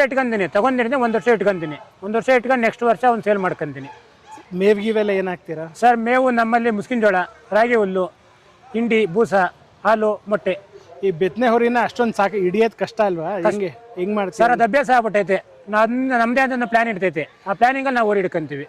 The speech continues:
Speaker 2: ಅಂದ್ರೆ ಏನ್ ಪ್ಲಾನ್?
Speaker 1: ಏನ್ ಪ್ಲಾನ್ ಅಂದ್ರೆ ಅವು ಯಾವ ಕ್ರ-, ಯಾವ ಯಾಶ-, ಯಾಶಾಗ್ ಹೋಗ್ತವೆ, ಅವನ್ನ ಯಾವ ಥರ ನಾವು ಹಿಡ್ಕೊಂಡಿರ್ಬೇಕು, ಅದ್ರ ಏನ್ ಅದ್ರ ಗುಣ ಮುಂಚೆನೇ ಗೊತ್ತಿರ್ತೈತೆ ನಮಗೆ, ಒಂದಿನ ಎರಡು ದಿನ ಗುಣ ಗೊತ್ತಿರ್ತೈತೆ. ಆ ಗುಣ ಗೊತ್ತಿರೋದ್ರಿಂದ ಅದನ್ನ ಯಾವ ವೃತ್ತಿಯಾಗಿ ಹಿಡ್ಕೋಬೇಕು ನಾವು.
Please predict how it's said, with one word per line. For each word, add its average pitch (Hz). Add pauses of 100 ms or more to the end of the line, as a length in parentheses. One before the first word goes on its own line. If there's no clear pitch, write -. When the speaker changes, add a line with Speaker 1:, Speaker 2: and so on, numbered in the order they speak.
(120)
Speaker 2:
ಅಂದ್ರೆ 196
ಏನ್ 208
ಪ್ಲಾನ್? 180
Speaker 1:
ಏನ್ 262
ಪ್ಲಾನ್ 247
ಅಂದ್ರೆ 247
ಅವು 226
ಯಾವ 226
ಕ್ರ-, -
ಯಾವ 247
ಯಾಶ-, 220
ಯಾಶಾಗ್ 220
ಹೋಗ್ತವೆ, 190
ಅವನ್ನ 208
ಯಾವ 214
ಥರ 254
ನಾವು 233
ಹಿಡ್ಕೊಂಡಿರ್ಬೇಕು, 202 (520)
ಅದ್ರ 214 (320)
ಏನ್ 262
ಅದ್ರ 247
ಗುಣ 254
ಮುಂಚೆನೇ 269
ಗೊತ್ತಿರ್ತೈತೆ 240
ನಮಗೆ, 190
ಒಂದಿನ 226
ಎರಡು 233
ದಿನ 226
ಗುಣ 214
ಗೊತ್ತಿರ್ತೈತೆ. 165 (400)
ಆ 202
ಗುಣ 247
ಗೊತ್ತಿರೋದ್ರಿಂದ 240 (140)
ಅದನ್ನ 254
ಯಾವ 277
ವೃತ್ತಿಯಾಗಿ 262
ಹಿಡ್ಕೋಬೇಕು 208
ನಾವು. 170